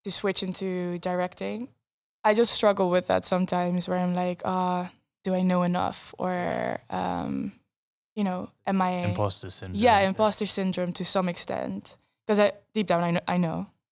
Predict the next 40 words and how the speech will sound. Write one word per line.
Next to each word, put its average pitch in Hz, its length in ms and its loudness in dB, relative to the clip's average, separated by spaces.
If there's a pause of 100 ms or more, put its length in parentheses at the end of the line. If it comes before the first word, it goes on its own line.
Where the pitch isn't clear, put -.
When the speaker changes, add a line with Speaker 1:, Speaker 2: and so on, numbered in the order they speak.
(160)
Speaker 2:
Yeah. 113 200 4
Speaker 1:
Like, 87 160 -2
otherwise 170 300 2
I 180 60 4
wouldn't 175 200 0
be 175 80 0
chasing 175 440 0
it, - 160 -2
of 185 120 -8
Speaker 2:
Yeah. 196 80 0
Speaker 1:
course. 175 420 0
I 180 120 -2
know 175 240 0
I'm 170 260 -2 (120)
very 170 120 -4
Speaker 2:
Yeah. 170 60 -2
Speaker 1:
much 175 220 -4
meant 175 180 -4
to - 80 -6
do - 160 -4
this. - 260 -8 (240)
Um, 170 760 0 (960)
so 202 140 4
that's 196 200 4
very - 220 -4
hard, - 320 -4
I - 100 -4
think, 175 200 -2
mentally, 175 540 -2
to - 120 -8
just 175 220 -2
kind 175 220 -2
of 170 100 -8
put 170 160 -6
yourself 208 300 0
out 175 220 -2
there, 165 420 -2
to 165 120 -14
just - 540 -6
say 175 840 -2